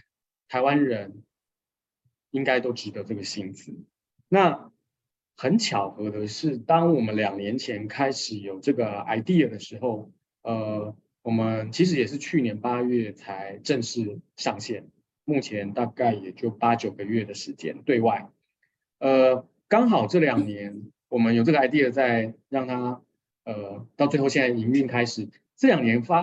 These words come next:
台湾的职场其实也有蛮大的变化的，就是说好像这个，呃，求才市场变得比较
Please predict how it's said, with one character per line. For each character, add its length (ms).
台 120
湾 100
的 40
职 140
场 220
其 140
实 120
也 120
有 140
蛮 260
大 200
的 80
变 280
化 260
的， 180
就 160
是 160
说 380
好 100
像 180
这 100
个， 320
呃， 280
求 160
才 200
市 220
场 320
变 280
得 80
比 280
较 600